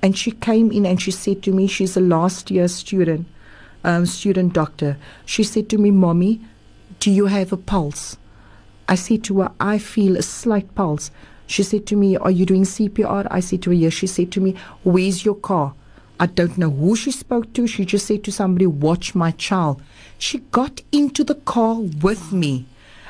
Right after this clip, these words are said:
and she told me, "Let's take him to Gatesville Medical Center."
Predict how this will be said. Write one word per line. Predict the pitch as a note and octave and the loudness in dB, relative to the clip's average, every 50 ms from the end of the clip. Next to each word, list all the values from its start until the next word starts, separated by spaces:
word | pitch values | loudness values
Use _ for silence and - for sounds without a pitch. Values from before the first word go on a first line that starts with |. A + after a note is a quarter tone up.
| - - | -2 0
and | A3+ A#3 A3+ | 2 2 2
she | - C#4+ | 0 -4
told | - - - C4 B3 A#3+ A#3 | -4 -2 0 2 4 4 4
me, | A#3 A#3 A3+ - - - - | 4 2 0 -4 -8 -4 0
"Let's | F#3+ G3+ A3+ A3 - - | 2 2 2 2 -2 -4
take | - A#3 G#3+ A3 | -4 -4 -4 -2
him | G#3+ A3 G#3 G#3 | -2 -2 -2 -2
to | - A3 G#3 | 0 0 2
Gatesville | - F3 F3 F3+ - F#3+ F#3 | 2 2 2 0 0 2 2
Medical | F3 E3 D#3+ D#3+ - E3+ | 4 2 2 0 0 -2
Center." | E3+ - - D#3 D#3 D3+ - D3+ C#3+ | -2 -2 -2 -2 -2 -2 -2 -4 -6